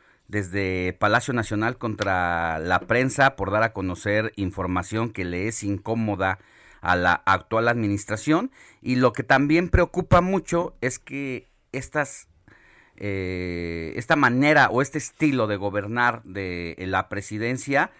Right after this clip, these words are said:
de la República ya se repite con cualquier funcionario de cualquier nivel. También ya veíamos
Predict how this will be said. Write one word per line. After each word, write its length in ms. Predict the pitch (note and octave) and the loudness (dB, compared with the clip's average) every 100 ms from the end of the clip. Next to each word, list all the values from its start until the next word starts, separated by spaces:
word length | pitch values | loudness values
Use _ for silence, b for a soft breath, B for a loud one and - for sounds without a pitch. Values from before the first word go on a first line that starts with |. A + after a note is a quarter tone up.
| b b | b b
de 160 | F2 G#2+ | -6 2
la 140 | A#2+ | 2
República 720 | C3 A#2+ D3+ D3+ D3+ E3+ F#3 b b b | 2 -2 -2 -2 -2 0 0 b b b
ya 240 | A2+ E3 F#3 | 2 2 4
se 180 | F#3+ | 0
repite 560 | D#3+ D3 F#3+ F#3 G3 F3 | 0 -2 -6 -6 -4 -2
con 200 | D3 C#3+ | -2 -4
cualquier 400 | C3 C3+ - E3 | 0 0 0 -6
funcionario 920 | - F3+ D3+ D3 D#3+ E3+ E3 D3+ C3+ b b b | -4 -6 -2 0 2 0 0 -2 -4 b b b
de 220 | A#2 A#2 | -6 -2
cualquier 500 | C3+ B2 - D#3 D#3 | 0 0 0 0 2
nivel. 480 | D#3+ C#3+ F3 G3+ C#3+ | 0 0 -2 -4 -2
También 300 | C3+ B2+ C#3 | 2 2 2
ya 120 | D3 | 2
veíamos 680 | C#3+ C#3+ D3 D3 D3+ C3+ | 2 2 2 2 0 -2